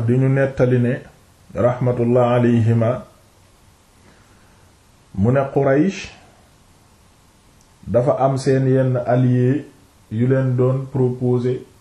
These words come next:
ndimbal. Moom lay nettali moom imaam Ibn Isxaaq mu ne wa qad kaana Xufaaf ibn Imaa ibn Raxasa, ibn Raxada.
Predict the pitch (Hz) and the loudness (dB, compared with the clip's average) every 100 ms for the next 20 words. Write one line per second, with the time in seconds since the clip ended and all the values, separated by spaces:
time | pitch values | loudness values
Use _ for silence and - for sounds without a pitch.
0 | - 127 127 120 95 69 - _ _ _ | -4 0 2 2 -2 -6 -14 _ _ _
1 | _ _ _ _ _ _ _ _ _ _ | _ _ _ _ _ _ _ _ _ _
2 | - _ _ 98 127 135 147 151 147 143 | -20 _ _ 0 2 2 2 2 2 0
3 | 143 139 139 135 131 131 135 135 135 131 | 0 0 2 2 0 0 0 2 2 2
4 | 127 127 - 131 139 - 113 127 135 131 | 0 0 0 0 0 -2 -2 0 2 2
5 | 131 127 - - 143 131 127 131 131 131 | 2 -2 -10 -4 0 2 0 2 2 2
6 | 127 123 - 131 131 131 123 - 131 127 | 2 0 0 0 2 2 2 0 0 2
7 | 131 123 131 131 127 131 127 120 - - | 0 2 2 4 4 2 2 -2 -6 -4
8 | 127 127 120 123 123 123 - 120 - 87 | 0 2 2 2 2 2 0 -2 -2 -8
9 | - - _ - 139 139 135 131 123 - | -10 -20 _ -2 0 0 0 0 0 0
10 | 113 92 82 | 0 0 -4